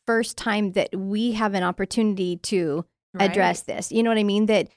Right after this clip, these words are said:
Speaker 1: I mean, it's great if you can, like, today, parents, I think, should be educating themselves about it. But, you know, my kids are older, they're all adults. And, but I remember specifically when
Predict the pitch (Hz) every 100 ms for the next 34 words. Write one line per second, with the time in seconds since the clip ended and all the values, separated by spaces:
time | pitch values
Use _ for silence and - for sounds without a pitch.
0 | _ - 233 226 196 - 202 220 233 202
1 | - 202 208 202 220 180 180 - 208 196
2 | - 190 220 220 180 185 208 - _ -
3 | 226 190 170 - 202 208 180 - - 294
4 | 214 185 196 196 214 185 185 180 185 190
5 | 180 180 170 180 - - _ _ 233 185
6 | - 214 214 202 214 220 196 190 180 180
7 | - _ _ 208 208 208 196 190 175 196
8 | 196 196 202 202 - 202 185 185 190 _
9 | _ - 208 196 185 - 214 214 208 220
10 | 202 - 202 - 311 233 220 190 180 185
11 | 196 185